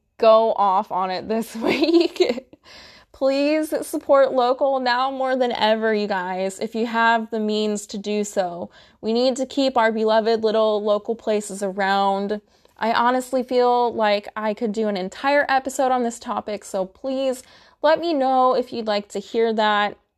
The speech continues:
and I'll definitely do it. I also want to give a big thank you to Anchor.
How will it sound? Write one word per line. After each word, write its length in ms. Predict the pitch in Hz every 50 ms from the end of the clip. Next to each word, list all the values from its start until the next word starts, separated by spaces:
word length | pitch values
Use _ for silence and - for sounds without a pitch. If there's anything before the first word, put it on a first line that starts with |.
| _ _ _ _ _ _ _ _ _ _ -
and 140 | - 220 214
I'll 140 | 214 214 208
definitely 480 | 214 202 226 - - 208 196 208 208 190
do 180 | 208 214 202
it. 340 | 202 202 202 196 - - - _ _ _ _ _ _ _ -
I 80 | 214
also 260 | 214 214 214 - 277
want 160 | 262 262 262 262
to 60 | 285
give 220 | 247 269 277 262 - -
a 100 | 254 226
big 420 | 240 - 220 202 202 196 208 - -
thank 240 | 208 196 202 - -
you 100 | 208 185
to 240 | - - - - -
Anchor. 580 | 311 330 320 - 330 311 311 311 311 320 302